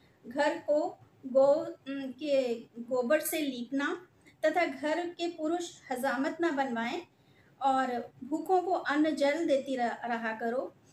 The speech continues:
ठीक सायंकाल दीप जलाओ। यदि ऐसा करोगी तो तुम्हारी सब मनोकामनाएं भगवान बृहस्पति जी की कृपा से पूर्ण हो जाएंगी।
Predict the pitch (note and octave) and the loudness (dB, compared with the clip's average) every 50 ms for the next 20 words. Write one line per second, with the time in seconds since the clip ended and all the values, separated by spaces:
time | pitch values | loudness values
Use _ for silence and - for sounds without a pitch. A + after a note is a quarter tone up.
0 | _ - - - F4+ F#4 F4+ - - - D4+ B3 A#3+ C#4+ D#4+ E4 E4+ E4+ D#4+ D#4+ | _ -16 -8 -4 -2 -2 -2 -2 -4 0 2 2 2 2 0 -2 -2 -2 0 0
1 | D#4+ D4+ C#4 C4 C4+ D4 F4+ F4 - - - C4+ B3 A#3+ A3 G#3+ A#3 C#4 - - | -2 -2 -4 -4 -4 -4 -4 -4 -4 -2 0 0 2 2 0 0 -2 -4 -6 -10
2 | _ _ _ _ _ _ - C#4+ D#4 D4+ F#4+ F#4 - - B3 B3+ C4 - E4+ E4+ | _ _ _ _ _ _ 0 0 0 2 0 -2 -2 0 0 0 0 0 0 0
3 | E4+ - C#4+ C#4 D4+ D#4+ D#4 C#4+ D#4+ F4 F#4+ G4 E4+ E4+ D#4+ D4 D4+ D4+ C#4+ D4 | 0 0 2 2 2 2 0 -2 -2 -4 -4 -4 -6 -4 -4 -2 0 0 0 -2
4 | D#4+ E4+ E4+ - - - F4+ F4+ F4 - G4 D#4 C#4+ C4+ C#4 C4+ C4+ C4+ B3+ B3 | -2 -4 -6 -6 -2 0 0 0 -2 -2 -4 -2 0 0 0 -2 -2 -2 -4 -4
5 | B3 B3 B3 B3 C4 D4+ C#4+ C#4 C#4 A#3+ A#3+ B3 A#3 B3 C4+ C4 B3+ B3+ B3 B3 | -4 -4 -6 -4 -4 -4 -4 -4 -6 -6 -4 -2 -2 -2 -2 -4 -4 -6 -8 -8
6 | - - D4+ C#4+ - E4 D4+ C#4 D4+ C#4+ C#4+ D4+ D4+ C#4 C4+ B3 A#3+ A#3 G#3+ A3 | -8 -8 -8 -8 -6 -8 -8 -8 -8 -10 -8 -8 -6 -6 -6 -6 -6 -6 -6 -6
7 | A3+ A3 - D#4+ A4 C#5 - _ _ _ _ _ _ _ _ _ _ _ _ - | -6 -6 -6 -6 -6 -6 -8 _ _ _ _ _ _ _ _ _ _ _ _ 2
8 | E4+ E4+ E4+ D#4+ E4 C#4 C4+ A#3+ G#3+ A3 G#3+ F#3+ F#3+ F#3+ F#3+ F#3 - | 2 4 4 4 2 -2 -2 -2 -4 -4 -4 -6 -6 -6 -8 -10 -14